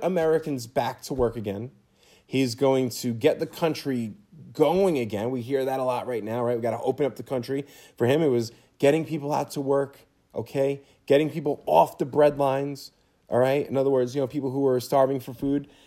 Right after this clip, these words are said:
uh, and, and getting things back to the way that they were in the early nineteen twenties, when for the most part, uh, the country was in a lot better shape. So the New Deal, that is his plan. Okay. Now, the three R's. That second bullet there for the New Deal, super, super, super important.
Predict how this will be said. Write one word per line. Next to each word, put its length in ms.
uh, 200
and, 200
and 260
getting 320
things 340
back 360
to 120
the 60
way 180
that 120
they 100
were 200
in 80
the 100
early 280
nineteen 360
twenties, 480
when 200
for 200
the 140
most 380
part, 440
uh, 160
the 80
country 320
was 140
in 100
a 80
lot 240
better 220
shape. 360
So 180
the 80
New 160
Deal, 240
that 200
is 200
his 200
plan. 680
Okay. 380
Now, 400
the 120
three 380
R's. 400
That 220
second 400
bullet 320
there 240
for 100
the 80
New 160
Deal, 300
super, 420
super, 320
super 340
important. 500